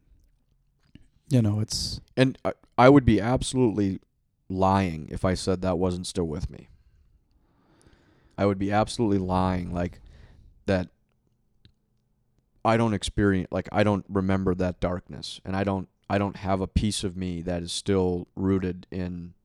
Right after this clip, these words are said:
Speaker 2: that type of despair. Because it's, for me, it's fucking there.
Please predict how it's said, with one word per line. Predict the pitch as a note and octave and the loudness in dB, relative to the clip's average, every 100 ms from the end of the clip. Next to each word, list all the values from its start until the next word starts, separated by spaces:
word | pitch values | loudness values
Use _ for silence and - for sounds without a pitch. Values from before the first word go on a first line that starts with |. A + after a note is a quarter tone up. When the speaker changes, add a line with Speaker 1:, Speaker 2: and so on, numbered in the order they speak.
| _ _ _ _ - | _ _ _ _ -2
Speaker 2:
that | F#2+ | 0
type | - F#2+ | 2 2
of | F#2 F2 | 0 -2
despair. | - - E2+ A1 - _ _ _ _ _ _ _ _ | -8 -6 -6 -6 -14 _ _ _ _ _ _ _ _
Because | G2 G#2 G2 E2+ - _ - | -8 -4 -4 -4 -14 _ 2
it's, | A#2+ - - - _ _ | 2 2 -8 -20 _ _
for | - A2 | -2 4
me, | B2 | 6
it's | A2 | 4
fucking | - A2 F#2+ F#2 | 4 2 2 -2
there. | F#2 E2+ - | -2 -4 -8